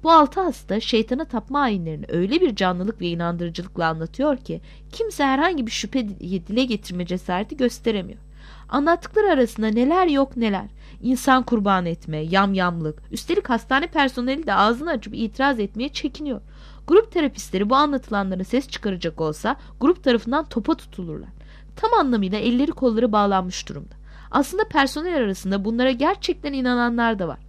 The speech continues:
Tam bir tımarhane yani. Ernest balığını ustalıkla çevirip öbür tarafını yemeye başlarken başını sallayarak onu doğruladı.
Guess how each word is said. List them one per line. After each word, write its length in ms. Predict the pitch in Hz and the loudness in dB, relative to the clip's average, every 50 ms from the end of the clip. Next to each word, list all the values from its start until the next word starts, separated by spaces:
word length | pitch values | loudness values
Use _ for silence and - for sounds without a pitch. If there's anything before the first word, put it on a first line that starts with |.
| - - | -20 0
Tam 320 | - - 381 440 427 381 | 4 6 6 6 4 2
bir 120 | 359 359 349 | 2 2 2
tımarhane 540 | - - 294 294 277 277 269 269 269 262 262 | 0 -2 0 2 4 4 4 4 2 0 -2
yani. 240 | 247 214 190 - - - - - - - - - - - - - - - - | -4 -4 -6 -8 -10 -16 -20 -20 -20 -20 -20 -20 -20 -20 -20 -20 -18 -2 4
Ernest 460 | - 370 392 349 311 302 - - - | 4 4 6 4 2 -2 -4 0 2
balığını 380 | 233 247 233 247 233 226 247 240 | 4 4 6 4 4 2 0 -4
ustalıkla 540 | 254 - - - 277 320 311 - 240 208 | -6 -8 -6 -4 -4 -4 -2 -2 -2 -2
çevirip 420 | - - 190 165 165 175 185 - - | -2 -4 -4 -4 -4 -4 -6 -2 -2
öbür 160 | - 233 302 | -2 -2 -2
tarafını 400 | - - 226 190 175 - 185 175 | -4 -4 -4 -4 -6 -6 -8 -6
yemeye 320 | 175 170 170 170 165 165 | -4 -4 -4 -4 -4 -2
başlarken 640 | 165 165 180 - - 240 262 269 - - 311 330 294 | -2 -4 -4 -2 -2 0 0 0 -2 -4 -4 -2 0
başını 260 | 240 226 - - 269 | -2 -2 -2 -4 -6
sallayarak 560 | 262 - 226 202 202 196 196 214 240 254 - 226 | -4 0 0 2 2 2 0 -2 -4 -4 -4 -4
onu 200 | 214 226 220 202 | -4 -4 -2 0
doğruladı. 440 | 185 175 170 160 156 147 135 - | 0 0 0 -2 -4 -6 -8 -12